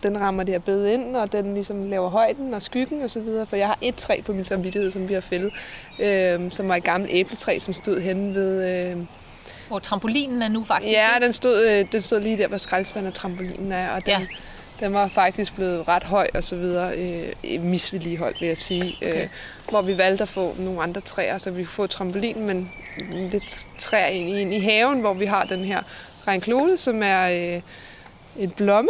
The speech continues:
Speaker 1: som jeg
Speaker 2: Mhm.
Speaker 1: synes er, øh, smager fantastisk og svær at få fat i,
Speaker 2: Ja.
Speaker 1: kan man sige. Så
Speaker 2: Ja.
Speaker 1: derfor tænkte jeg også, at vi også skulle have noget, man kunne, man kunne spise.
Speaker 2: Ja.
Speaker 1: Øh, så vi har to forskellige slags blommesorter også i
Speaker 2: Ja.
Speaker 1: haven.
Speaker 2: Ja. Ja. Jeg tænker på, hvis,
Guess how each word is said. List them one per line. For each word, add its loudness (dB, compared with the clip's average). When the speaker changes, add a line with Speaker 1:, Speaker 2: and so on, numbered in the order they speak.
Speaker 1:
som -2
jeg 2
Speaker 2:
Mhm. 0
Speaker 1:
synes 2
er, 4
øh, -6
smager 0
fantastisk -2
og -8
svær 0
at 0
få -8
fat -4
i, -10
Speaker 2:
Ja. 2
Speaker 1:
kan -2
man -4
sige. -2
Så -2
Speaker 2:
Ja. 2
Speaker 1:
derfor 0
tænkte -2
jeg 4
også, 0
at -2
vi 2
også -4
skulle -12
have -8
noget, -6
man -8
kunne, -10
man 0
kunne -4
spise. 0
Speaker 2:
Ja. 2
Speaker 1:
Øh, -4
så -6
vi -2
har -2
to -8
forskellige -6
slags -10
blommesorter -6
også -8
i -2
Speaker 2:
Ja. 4
Speaker 1:
haven. -4
Speaker 2:
Ja. 0
Ja. 0
Jeg 0
tænker 0
på, 4
hvis, 0